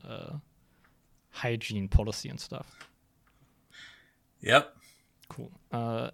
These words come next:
Speaker 1: another story that we have to get into here is another case of match fixing, Jim. Uh, we had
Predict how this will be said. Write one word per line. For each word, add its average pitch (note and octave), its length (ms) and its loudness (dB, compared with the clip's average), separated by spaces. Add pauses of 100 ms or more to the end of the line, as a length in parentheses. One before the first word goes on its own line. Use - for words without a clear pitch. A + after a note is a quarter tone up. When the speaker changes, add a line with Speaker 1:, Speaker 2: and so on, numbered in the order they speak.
(120)
Speaker 1:
another G3 580 8
story D#3 600 2
that A#2+ 200 -2
we A#2 80 -2
have A2+ 220 2
to A#2+ 80 -8
get G#2+ 100 0
into A2 240 0
here D3 240 4
is B2+ 460 0
another E3 340 8
case - 340 4
of - 200 2
match B2+ 340 6
fixing, - 460 -10
Jim. D3+ 300 -8 (200)
Uh, A2+ 420 -6 (480)
we C3 120 10
had D#3 480 12